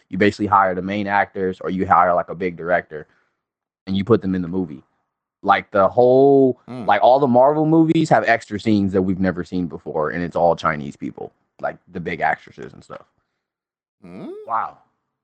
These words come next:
Speaker 3: I didn't know
Speaker 1: Yeah,
Speaker 3: that.
Speaker 1: I'm gonna send it to you, bro. It's, I seen it on LinkedIn. I was watching it at work the other day. Yes, like, um, what was the movie that came out? Uh, Doctor Strange. Doctor Strange had, like, an extra four scenes.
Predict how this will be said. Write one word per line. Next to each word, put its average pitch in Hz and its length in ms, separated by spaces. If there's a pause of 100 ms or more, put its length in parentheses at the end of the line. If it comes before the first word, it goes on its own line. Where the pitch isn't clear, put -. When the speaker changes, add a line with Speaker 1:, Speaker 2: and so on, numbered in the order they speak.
(160)
Speaker 3:
I 85 140
didn't 107 140
know 123 80
Speaker 1:
Yeah, 104 100
Speaker 3:
that. - 100
Speaker 1:
I'm 147 60
gonna 170 100
send 180 160
it 165 120
to 151 80
you, 117 140
bro. 110 200
It's, 123 160
I 117 60
seen 143 200
it 139 40
on 123 140
LinkedIn. 120 440
I 98 60
was 107 100
watching 113 280
it 107 40
at 95 80
work 101 180
the 98 100
other 87 160
day. 85 200
Yes, 95 460
like, 101 380
um, 98 720
what 123 160
was 113 120
the 104 60
movie 104 240
that 92 160
came 95 280
out? 82 340
Uh, 90 220
Doctor 113 340
Strange. 104 380
Doctor 131 260
Strange 127 240
had, 110 120
like, 95 180
an - 80
extra 117 280
four 110 240
scenes. 92 540